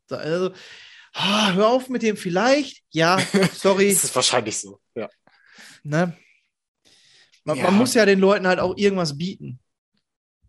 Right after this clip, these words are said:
Speaker 2: Ist schon
Speaker 1: Die,
Speaker 2: was dran.
Speaker 1: die Leute gucken sich ja, ne, nicht einen Nicolas Cage-Film an, weil der so ruhig ist, sondern weil er halt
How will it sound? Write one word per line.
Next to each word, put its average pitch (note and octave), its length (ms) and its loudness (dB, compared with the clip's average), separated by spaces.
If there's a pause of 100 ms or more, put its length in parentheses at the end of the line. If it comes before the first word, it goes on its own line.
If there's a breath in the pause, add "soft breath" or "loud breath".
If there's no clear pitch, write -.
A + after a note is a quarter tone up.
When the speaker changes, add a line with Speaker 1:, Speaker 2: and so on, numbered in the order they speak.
(1120)
Speaker 2:
Ist C3 140 -10
schon F3 100 -2
Speaker 1:
Die, E3 60 0
Speaker 2:
was E3 120 -4
dran. A2+ 280 -10
Speaker 1:
die F3+ 80 -4
Leute A#3+ 300 4
gucken C4 200 -4
sich A3+ 140 -2
ja, A3+ 280 4
ne, F#3 800 -6
nicht G#3+ 180 -6
einen G#3 80 -4
Nicolas G#3+ 360 -4
Cage-Film G#3+ 720 -4
an, G#3 440 -6 (760 loud breath)
weil F#3 520 4
der F3+ 420 2
so F3 140 -2
ruhig A3 360 0
ist, G#3 200 -8
sondern G3+ 360 -2
weil F3+ 160 0
er F3 160 2
halt F3 600 -2